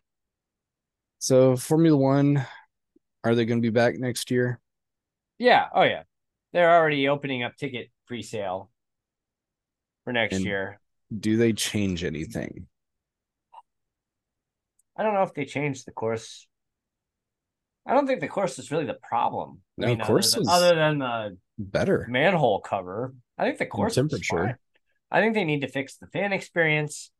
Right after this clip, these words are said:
Speaker 2: and, uh, not start it so late. Like, you don't need to wait till
Speaker 1: Yeah, you
Speaker 2: like
Speaker 1: shut off basically the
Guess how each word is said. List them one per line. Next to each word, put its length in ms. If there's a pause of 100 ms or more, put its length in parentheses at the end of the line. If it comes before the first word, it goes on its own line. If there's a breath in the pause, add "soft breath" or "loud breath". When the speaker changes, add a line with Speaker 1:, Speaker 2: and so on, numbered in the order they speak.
(600)
Speaker 2:
and, 580
uh, 760 (1600)
not 240
start 500
it 160
so 340
late. 300 (100)
Like, 280
you 80
don't 260
need 240
to 60
wait 360
till 560 (3000)
Speaker 1:
Yeah, 220
you 80
Speaker 2:
like 80
Speaker 1:
shut 240
off 320
basically 400
the 500